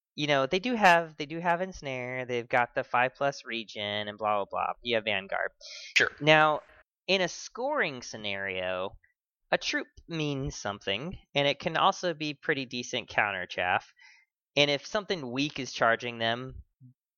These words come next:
Speaker 1: they're gonna stay because it's minus two to hit 'em in
Speaker 2: Sure.
Speaker 1: any, in any situation you're gonna allow them to be charged.
Speaker 2: Sure.
Speaker 1: And then you could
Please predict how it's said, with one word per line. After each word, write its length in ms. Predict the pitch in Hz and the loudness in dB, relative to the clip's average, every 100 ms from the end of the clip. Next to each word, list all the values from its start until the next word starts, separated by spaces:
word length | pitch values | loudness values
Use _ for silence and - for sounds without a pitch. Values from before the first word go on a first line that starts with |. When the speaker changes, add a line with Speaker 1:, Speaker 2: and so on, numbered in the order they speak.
| 120 - | -14 2
Speaker 1:
they're 220 | 127 120 | 4 4
gonna 340 | 113 131 120 | 4 2 2
stay 800 | 104 - - 98 92 85 92 107 110 | -4 -8 -2 0 2 2 0 -2 -4
because 420 | 110 120 107 107 | -4 -2 -2 -4
it's 180 | 98 - | -14 -4
minus 400 | 117 117 107 - | -2 0 -4 -10
two 200 | 127 110 | -8 -4
to 120 | 104 | -2
hit 160 | 113 107 | 0 -2
'em 280 | 104 104 - - | -4 -10 -16 -8
in 140 | 120 107 | -4 2
Speaker 2:
Sure. 360 | - 123 101 | 4 4 0
Speaker 1:
any, 60 | 127 | -2
in 60 | 123 | 2
any 200 | 135 127 | 2 2
situation 580 | - 131 117 113 - 113 | -4 -12 -8 -6 -6 -8
you're 120 | 107 | -6
gonna 200 | 110 104 | -2 0
allow 380 | 101 104 98 104 | 2 4 4 2
them 200 | 104 101 | -2 -6
to 60 | 101 | -10
be 120 | 95 | -10
charged. 720 | - 110 95 90 98 - - - - - | -6 -4 -4 -4 -8 -10 -14 -18 -16 -4
Speaker 2:
Sure. 260 | 120 104 - - _ - | -2 -2 -6 -12 _ -2
Speaker 1:
And 160 | 143 127 | 0 4
then 300 | 127 123 120 | 4 4 0
you 120 | 120 | -6
could 180 | 123 | -6